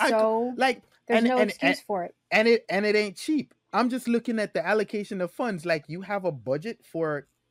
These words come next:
Speaker 1: giving teenage migrant women hysterectomies? What the actual fu-, okay, so let's just be very clear.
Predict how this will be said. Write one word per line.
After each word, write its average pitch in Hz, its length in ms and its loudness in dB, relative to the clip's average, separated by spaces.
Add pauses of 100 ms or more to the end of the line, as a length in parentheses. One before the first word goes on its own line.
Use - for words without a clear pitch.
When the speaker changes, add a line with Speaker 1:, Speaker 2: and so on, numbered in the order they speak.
(360)
Speaker 1:
giving 180 500 -6 (160)
teenage 180 600 -8 (160)
migrant 156 580 -4
women 170 560 -6 (180)
hysterectomies? 175 1000 -6 (600)
What 180 320 -4
the 202 100 -2
actual 185 260 -4
fu-, 170 60 -18 (180)
okay, 165 260 -4 (100)
so - 160 -2
let's 196 180 2
just 214 220 -10
be 180 120 -8
very 160 260 0
clear. 175 340 -4